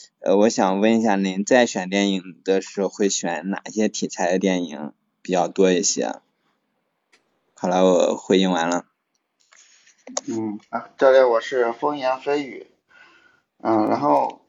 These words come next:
Speaker 2: 我和我的家乡》这部片子我已经看过，但是好几个月了，有些印象有点模糊了。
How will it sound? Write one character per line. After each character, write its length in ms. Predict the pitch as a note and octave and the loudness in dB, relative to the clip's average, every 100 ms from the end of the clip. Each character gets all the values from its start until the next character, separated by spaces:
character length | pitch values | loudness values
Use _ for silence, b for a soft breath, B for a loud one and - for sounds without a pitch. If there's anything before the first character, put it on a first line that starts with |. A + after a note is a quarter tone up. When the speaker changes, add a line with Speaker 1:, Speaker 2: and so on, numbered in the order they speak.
| _ | _
Speaker 2:
我 160 | A#2 A2 | 0 2
和 160 | C3 D3 | 2 0
我 180 | A#2 | 0
的 140 | A2 A#2 | 0 -2
家 280 | - D#3 D#3+ | 2 2 2
乡》 260 | F3 F3 | 0 -4
这 140 | F3+ D#3+ | -4 -4
部 120 | C#3 | -4
片 360 | - D#3+ D3+ D3+ | -6 -2 0 -2
子 300 | A#2+ A2+ A2 | -4 -2 -2
我 220 | G#2 A#2+ | 0 0
已 120 | B2 | -2
经 200 | A#2+ C3 | -8 -12
看 380 | - - E3 B2 | -8 -6 -6 -6
过， 240 | - - _ - | -10 -10 _ -18
但 100 | - | -16
是 380 | C3+ B2 A#2 - | -10 -8 -8 -8
好 140 | - B2 | -8 -6
几 120 | A#2+ | -6
个 140 | A2+ | -8
月 100 | C#3 | -2
了， 240 | C3+ - - | 0 0 -6
有 100 | G#2+ | -18
些 320 | - B2 B2 | -6 -4 -4
印 140 | C3 C3+ | -8 -12
象 320 | B2+ A#2 A2+ | -10 -10 -12
有 80 | B2 | -14
点 120 | A2 | -14
模 280 | G#2+ C3+ D3+ | -6 -4 -4
糊 160 | - | -6
了。 160 | G2+ | -8